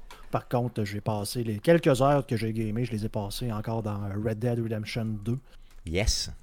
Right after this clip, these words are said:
Speaker 1: Donc, euh, ça reste un jeu de toute beauté. Euh, encore une fois, à prendre, euh, en pe-,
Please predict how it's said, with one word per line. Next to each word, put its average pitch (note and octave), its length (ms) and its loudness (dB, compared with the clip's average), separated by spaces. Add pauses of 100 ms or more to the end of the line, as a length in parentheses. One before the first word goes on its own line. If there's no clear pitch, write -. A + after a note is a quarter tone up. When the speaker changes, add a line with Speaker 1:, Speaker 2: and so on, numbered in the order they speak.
(160)
Speaker 1:
Donc, G2+ 300 -10
euh, G2 80 -6
ça G#2+ 160 -4
reste D#3 340 0
un A#2 140 2
jeu A#2+ 180 0
de A#2+ 80 2
toute A#2+ 160 0
beauté. A2+ 560 -2
Euh, G#2+ 240 -2 (300)
encore C3 340 2
une A#2 80 0
fois, B2 300 -2
à A2+ 100 -6
prendre, A#2 560 -4
euh, G#2 300 -2
en G#2+ 240 -8
pe-, F#3+ 120 0